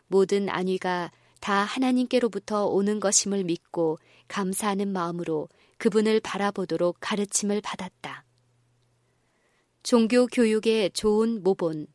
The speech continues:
부모들은 인정 있고 자애로우면서도 매우 지혜로웠기 때문에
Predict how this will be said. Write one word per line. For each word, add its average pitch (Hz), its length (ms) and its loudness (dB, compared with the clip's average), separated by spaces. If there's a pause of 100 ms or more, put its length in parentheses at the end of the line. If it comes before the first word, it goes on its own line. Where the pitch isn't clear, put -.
(1700)
부모들은 254 720 6
인정 233 440 4
있고 254 460 4
자애로우면서도 190 1400 2 (240)
매우 185 360 4
지혜로웠기 214 760 4
때문에 165 540 -4